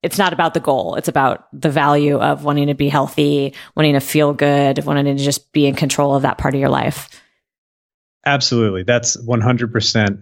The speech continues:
Speaker 2: um, what I'm, what I'm getting at. I, I, I definitely feel like the, the values of, like, you, you just know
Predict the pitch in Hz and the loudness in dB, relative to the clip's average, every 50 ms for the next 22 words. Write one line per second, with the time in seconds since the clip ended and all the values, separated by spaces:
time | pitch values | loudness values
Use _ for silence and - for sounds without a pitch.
0 | - 117 117 104 101 101 101 101 - _ _ _ - 117 107 104 101 101 107 - | -4 -2 -2 0 0 -2 -4 -6 -10 _ _ _ 0 2 2 2 2 0 -2 -6
1 | - _ _ _ - 120 113 110 107 107 107 110 104 107 104 104 101 104 110 113 | -10 _ _ _ -2 0 0 2 0 0 0 0 2 2 2 2 2 2 2 2
2 | 117 113 117 - - 127 120 117 120 - - 127 110 - 156 151 135 143 131 123 | 0 -2 -4 -4 0 0 0 0 -2 -4 -6 -4 -2 0 0 0 2 2 2 2
3 | 127 117 123 127 123 117 113 110 107 110 - - 120 110 107 104 104 101 104 _ | 0 0 0 0 2 2 2 2 0 -2 -4 -2 0 2 2 2 0 -2 -4 _
4 | _ _ _ _ _ _ - 120 113 110 107 120 113 113 117 117 113 110 107 104 | _ _ _ _ _ _ -2 0 0 0 0 0 2 2 2 2 2 0 0 -2
5 | 101 101 98 107 110 104 101 104 98 107 104 - 113 110 - - 113 123 120 123 | -4 -4 -2 -2 0 0 0 -2 -4 -8 -12 -12 -12 -12 -14 -16 -14 -10 -8 -6
6 | 131 123 123 - _ - - 147 147 131 170 180 170 - 147 139 143 143 135 120 | -6 -8 -8 -12 _ -6 -2 -2 0 2 2 0 2 2 2 2 4 4 4 2
7 | 107 101 107 110 | 2 0 -2 -6